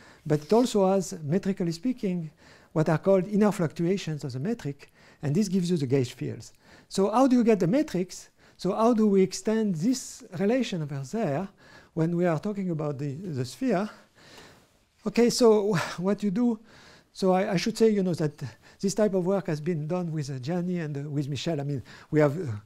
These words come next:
gone to the quantum sphere and so on. But I mean, uh, uh, okay, so I just explained it like this. Now, if you take the, um, metric problem, how will you get the metric?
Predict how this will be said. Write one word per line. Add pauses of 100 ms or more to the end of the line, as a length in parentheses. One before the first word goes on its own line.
(340)
gone
to
the (460)
quantum
sphere
and
so
on. (320)
But
I
mean,
uh,
uh,
okay,
so
I
just
explained
it
like
this. (300)
Now,
if
you
take
the,
um, (720)
metric (440)
problem, (460)
how
will
you
get
the
metric?